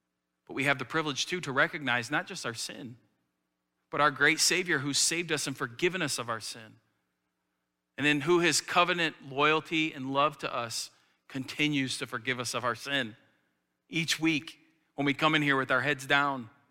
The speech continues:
<sighs> "Failed again. I love you again,"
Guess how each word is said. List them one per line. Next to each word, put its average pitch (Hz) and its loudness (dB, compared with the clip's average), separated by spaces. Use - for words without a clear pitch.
<sighs> - -14
"Failed 151 0
again. 143 0
I 110 -18
love 160 6
you 202 6
again," 196 8